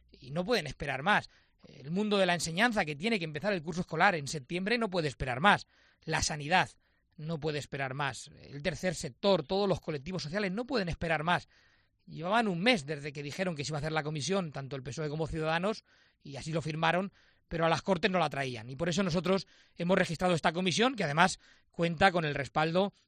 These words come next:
de muchísimos colectivos. Hemos pedido que en la comisión de estudios sobre el coronavirus participe la sociedad civil de Castilla-La Mancha. ¿Para qué? Para que cada colectivo nos cuente cómo han vivido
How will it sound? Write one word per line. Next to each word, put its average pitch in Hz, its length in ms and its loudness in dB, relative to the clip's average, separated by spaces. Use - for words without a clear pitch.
de 143 200 -10
muchísimos 160 440 -4
colectivos. 143 500 -4
Hemos 220 220 4
pedido 147 420 -2
que 139 220 -10
en 139 120 -10
la 139 120 -4
comisión 156 400 0
de 196 80 0
estudios 196 300 0
sobre 165 140 0
el 151 60 0
coronavirus 151 600 -2
participe 165 460 -4
la 208 80 2
sociedad 151 300 -2
civil 160 220 -6
de 139 80 -6
Castilla-La 135 420 -8
Mancha. 117 300 -12
¿Para 196 220 0
qué? 185 220 0
Para 175 180 -6
que 185 80 -12
cada 285 200 2
colectivo 185 380 -2
nos 156 140 -4
cuente 185 460 -2
cómo 262 260 4
han 202 120 6
vivido 185 600 -2